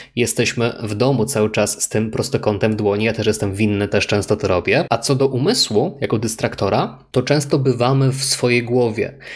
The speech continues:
częściej niż w rzeczywistości nas otaczającej. Mój ulubiony przykład jest taki, że kiedyś, jeszcze tak powiedzmy rok temu, dwa lata temu, gdy na ulicy, y, ktoś znajomy mi machał, ja byłem w stanie nie odmachać, ponieważ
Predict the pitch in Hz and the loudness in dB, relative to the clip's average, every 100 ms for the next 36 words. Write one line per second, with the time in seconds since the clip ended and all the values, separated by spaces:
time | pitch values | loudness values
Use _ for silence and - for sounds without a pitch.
0 | - _ 143 143 135 - 127 120 110 113 | -18 _ 0 2 2 0 0 2 0 0
1 | 113 113 - 123 - 110 - 110 113 107 | -2 -2 0 -2 0 -4 -2 0 2 2
2 | 104 - - 85 - - - - 123 127 | 2 0 -2 -6 -10 -16 -16 -4 2 2
3 | 131 123 123 120 113 - 127 120 107 - | 2 2 2 0 0 -2 0 0 0 0
4 | 120 123 113 107 123 110 107 - 107 - | -2 0 0 2 0 2 2 2 0 0
5 | 110 101 - 104 101 104 101 107 - 107 | 0 -2 0 0 0 2 2 0 2 0
6 | 104 101 101 104 101 104 98 92 147 - | 2 2 2 2 2 0 0 2 0 -2
7 | - - - _ 104 104 117 117 117 - | -10 -14 -14 _ -6 -2 0 -2 -4 -4
8 | 110 110 110 127 131 113 110 110 113 107 | 0 2 2 0 0 0 0 -2 -6 -8
9 | 107 107 113 - - 113 110 - 113 107 | -4 -4 -4 -8 -2 0 0 -2 -2 2
10 | 107 123 120 113 110 101 - 139 147 127 | 2 2 0 0 0 0 0 0 0 0
11 | 127 123 - 120 120 120 120 123 - _ | 0 -2 -2 0 0 2 0 -2 -10 _
12 | 117 117 117 120 131 107 135 - - - | -2 0 0 0 0 0 -2 -4 -10 -20
13 | - - 113 113 120 - - - | -14 -4 -2 0 0 0 -2 -6